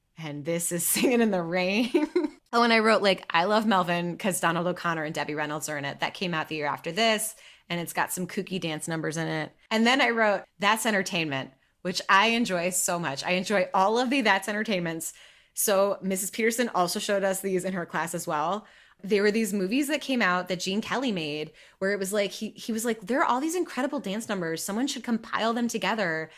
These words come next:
and put them out as, like, a greatest hits of all of these movie musical numbers." And that's what he did. So we have That's Entertainment, which came out in the seventies. We have That's Entertainment Two, and then That's Entertainment Three, which came out in nineteen ninety-four. And I actually feel like I saw it as a kid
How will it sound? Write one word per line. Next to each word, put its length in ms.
and 140
put 200
them 120
out 260
as, 160
like, 180
a 40
greatest 460
hits 520
of 140
all 180
of 100
these 140
movie 200
musical 340
numbers." 380
And 160
that's 160
what 100
he 120
did. 420
So 140
we 80
have 140
That's 220
Entertainment, 420
which 180
came 100
out 60
in 40
the 60
seventies. 600
We 80
have 80
That's 240
Entertainment 400
Two, 380
and 140
then 100
That's 220
Entertainment 360
Three, 160
which 180
came 140
out 120
in 80
nineteen 240
ninety-four. 580
And 100
I 160
actually 360
feel 140
like 100
I 60
saw 200
it 60
as 100
a 60
kid 520